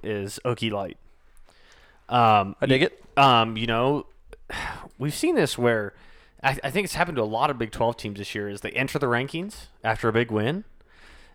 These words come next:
Speaker 1: and the very next week they shit the bed
Speaker 2: They do.
Speaker 1: and are out of the rankings.
Speaker 2: Mm-hmm.
Speaker 1: Well, Oklahoma State had another resounding victory on Saturday.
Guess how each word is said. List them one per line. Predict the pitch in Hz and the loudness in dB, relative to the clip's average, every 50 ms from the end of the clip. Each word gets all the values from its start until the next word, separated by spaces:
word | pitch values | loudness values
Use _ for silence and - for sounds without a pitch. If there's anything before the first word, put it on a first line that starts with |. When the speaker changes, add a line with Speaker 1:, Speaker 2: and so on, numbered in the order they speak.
| _ _ - | _ _ 0
Speaker 1:
and | 131 123 117 117 117 117 117 113 | 2 2 4 2 2 2 2 2
the | 117 113 | 2 2
very | 113 117 113 | 4 4 2
next | 113 113 - - | 2 0 -2 -2
week | - - - - - | -4 -6 -6 -4 0
they | 113 107 101 101 - 1077 1017 988 932 880 855 | 0 0 2 2 2 2 2 2 2 0 0
shit | - - - - 139 143 - | -2 -4 0 0 0 0 0
the | - 139 | 0 2
bed | 143 160 196 220 247 262 | 2 2 2 2 0 -4
Speaker 2:
They | - 104 | -6 -4
do. | 101 113 127 139 | -2 0 0 2
Speaker 1:
and | 123 120 127 135 139 | 2 0 0 -2 0
are | 113 123 131 160 175 | 0 2 2 4 4
out | 190 233 | 4 2
of | 240 185 | 2 2
the | 123 | 0
rankings. | 107 110 104 - - 95 90 92 - - - - - - | 0 -2 -4 -6 -10 -10 -10 -12 -16 -18 -20 -12 -4 0
Speaker 2:
Mm-hmm. | 107 110 156 208 - - _ _ _ _ | 4 4 4 4 4 0 _ _ _ _
Speaker 1:
Well, | - 117 160 202 - - | 2 2 2 2 0 0
Oklahoma | - 113 107 110 110 113 117 | 0 0 0 0 0 -2 -2
State | 110 - - 110 139 196 - _ _ - | -2 -2 -2 -2 -2 -2 -4 _ _ -10
had | - - 110 104 104 104 104 - | -4 -2 -2 0 0 -2 -4 -4
another | - 107 110 107 107 104 110 113 110 | -6 -6 -4 -2 -2 0 0 0 0
resounding | 107 113 113 107 104 107 107 104 104 107 110 107 107 104 | 0 0 -2 -2 -2 -2 -4 -4 -4 -6 -6 -8 -8 -8
victory | 98 104 104 - - 113 110 110 139 165 185 196 - | -8 -10 -10 -8 -6 -6 -6 -4 -6 -6 -8 -12 -8
on | - - 170 175 | -4 -4 -4 0
Saturday. | - - 175 175 175 170 170 185 202 247 | 4 4 4 4 4 4 2 2 2 0